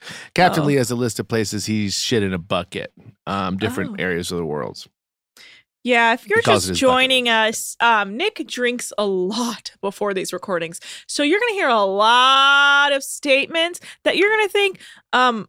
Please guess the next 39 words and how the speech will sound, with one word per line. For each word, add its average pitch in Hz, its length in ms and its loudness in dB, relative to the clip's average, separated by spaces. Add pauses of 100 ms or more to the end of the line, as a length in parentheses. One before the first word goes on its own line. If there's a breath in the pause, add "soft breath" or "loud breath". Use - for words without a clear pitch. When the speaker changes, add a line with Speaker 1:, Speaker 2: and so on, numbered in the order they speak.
(140)
Speaker 2:
"Did 190 180 -6
he 220 140 -2
just - 320 -8
say 180 200 0
that?" 427 340 2 (260 soft breath)
And 254 440 4 (100)
I'll 427 240 6
be 453 120 4
the 392 80 0
one 339 220 2
to 311 80 -6
tell 269 260 2
you, 269 220 -2 (180 soft breath)
"Yes, 240 460 2 (100)
he 262 160 0
did, 220 380 2 (160 loud breath)
but 247 200 4
we 277 160 2
don't 240 380 4 (200 soft breath)
condone 226 840 2
his 233 160 -4
excessive 220 760 0 (160)
drinking." 202 760 0
Speaker 1:
Um, 135 500 0
guys, 143 640 2
uh, 123 200 0
as 113 120 -4
you 127 100 0
all 131 140 0
know, 127 180 -2
the 117 100 -2
drinking 123 360 -4
I 117 120 -2
do 110 220 -2
is 101 340 -2
innocent 190 800 0 (440)
because 110 380 -2
it 110 160 -2
is 104 540 -4